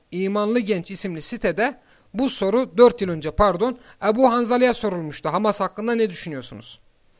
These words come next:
Ebu Hanzala, Hamas elini teşri şirkine bulaştırmıştır dedi apaçık bir şekilde.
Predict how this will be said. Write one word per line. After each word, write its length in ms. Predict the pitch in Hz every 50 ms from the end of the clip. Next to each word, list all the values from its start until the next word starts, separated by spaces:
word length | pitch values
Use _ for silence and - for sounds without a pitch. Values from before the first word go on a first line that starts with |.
| _ _ _ _ _ _ _ -
Ebu 280 | 160 175 190 240 247
Hanzala, 640 | 240 240 233 220 202 233 240 262 269 226 - - _ _ _ _ _ _ _ _ _ _ _ _ _ _
Hamas 520 | - 180 196 214 247 262 277 262 - - - _
elini 500 | 185 202 208 214 220 247 285 277 - -
teşri 480 | - 226 226 202 - - 240 285 277 247
şirkine 460 | - - 226 - - 240 269 226 196
bulaştırmıştır 960 | 202 214 220 220 214 - - - 240 240 247 262 254 - - - 214 175 147
dedi 300 | 156 139 120 123 110 - _
apaçık 420 | 160 151 - 208 196 - - -
bir 80 | 165 151
şekilde. 560 | - - 151 131 - 139 131 123 123 117 113